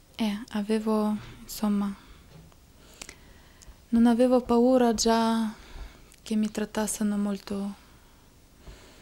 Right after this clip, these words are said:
che mi trattassero come schiava, come mi trattavano a Napoli. Non, loro non mi, non mi hanno pagato un mese,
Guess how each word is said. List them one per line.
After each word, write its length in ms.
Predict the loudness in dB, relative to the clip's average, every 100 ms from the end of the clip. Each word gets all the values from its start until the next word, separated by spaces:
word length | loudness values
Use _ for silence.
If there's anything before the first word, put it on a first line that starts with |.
| -20 -20 -20 _ -20 -16
che 120 | 0 2
mi 120 | 4
trattassero 600 | 2 0 -2 0 0 0
come 680 | -2 -2 -2 -4 -6 -8 -10
schiava, 600 | -18 -18 0 2 2 0
come 240 | -4 -4 -4
mi 220 | -2 -4
trattavano 600 | -6 -10 -4 -4 -4 -4
a 40 | -2
Napoli. 560 | -2 -4 -4 -4 -4 -8 _ -20 -20 -20 -20 -20 -20 -8
Non, 220 | -2 -2 -2 -6 -4 2
loro 280 | 4 6 6
non 260 | 6 6 8
mi, 560 | 6 6 4 2 -2 -4 -6 -8 -14 -18 -20 -16
non 220 | -6 0 2
mi 120 | 2
hanno 280 | 4 4 2
pagato 560 | 0 -4 -2 -4 -4 -2
un 120 | 2
mese, 460 | 2 2 0 -2